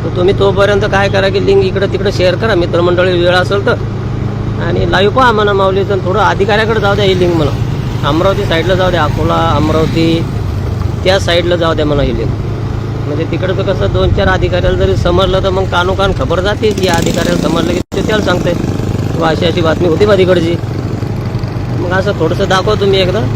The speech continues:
आता समोर खोदेला असेल तिकडं, आता मी घेतो हळूहळू गाडी, हे गावात कुठलं नाही वाटतं द्यायला. हे उकळी सुकळी,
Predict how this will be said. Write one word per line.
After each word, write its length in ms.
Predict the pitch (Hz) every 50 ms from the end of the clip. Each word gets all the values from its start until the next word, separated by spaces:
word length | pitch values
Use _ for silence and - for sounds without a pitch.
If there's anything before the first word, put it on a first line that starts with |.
| - - - - - -
आता 100 | 156 165
समोर 280 | 151 175 170 170 190
खोदेला 340 | - - 170 165 165 190 180
असेल 220 | 175 165 175 160 147
तिकडं, 180 | 143 147 156
आता 960 | 208 240 - - - - - - - - - - - - - - - - 127
मी 100 | 131 156
घेतो 240 | 151 135 139 143 190
हळूहळू 340 | 160 139 135 139 139 143 147
गाडी, 200 | 135 147 139 - - - - - - - - - - - - - - - - -
हे 80 | 147 143
गावात 280 | 120 135 143 156 165
कुठलं 360 | 160 - 151 - - 170 165
नाही 100 | 160 165
वाटतं 200 | 160 147 - 147
द्यायला. 220 | 139 139 135 120 113 - - - - - - - - - - - - - - - - - - - - - - - - - - - - - - - - - - - - - - - - - - - - 113
हे 60 | 147
उकळी 300 | 160 160 147 175 185 185
सुकळी, 260 | 170 170 160 - 170